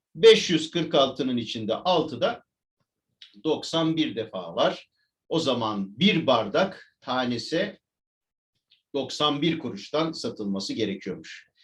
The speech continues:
Bir bardağın. Bir bardağın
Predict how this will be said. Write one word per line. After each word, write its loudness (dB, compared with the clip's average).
Bir -4
bardağın. -6
Bir -2
bardağın -6